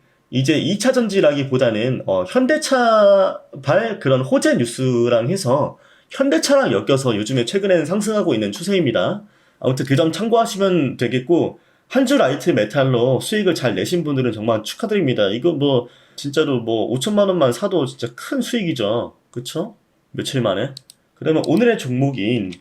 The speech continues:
레인보우 로보틱스에 대해서 한번 설명을 드려보겠습니다. 자, 레인보우 로보틱스 강력하죠. 차트, 차트 뭐예요, 여러분들? 아, 지기네. <laughs> 지기네 나와야죠.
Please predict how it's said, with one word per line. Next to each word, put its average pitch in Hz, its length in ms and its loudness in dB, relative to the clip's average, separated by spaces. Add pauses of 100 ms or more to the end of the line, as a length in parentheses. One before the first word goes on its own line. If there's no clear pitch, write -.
(260)
레인보우 240 460 4
로보틱스에 165 680 0
대해서 127 360 -2
한번 117 240 0
설명을 170 380 0
드려보겠습니다. 98 760 -6 (440)
자, 85 280 -8
레인보우 175 360 2
로보틱스 107 640 -6 (180)
강력하죠. 156 1080 0
차트, 139 500 -4 (500)
차트 156 320 -8
뭐예요, 147 400 0
여러분들? 135 560 -2 (340)
아, - 140 -8
지기네. 127 640 -4
<laughs> - 1000 -8
지기네 165 500 -2
나와야죠. 95 680 0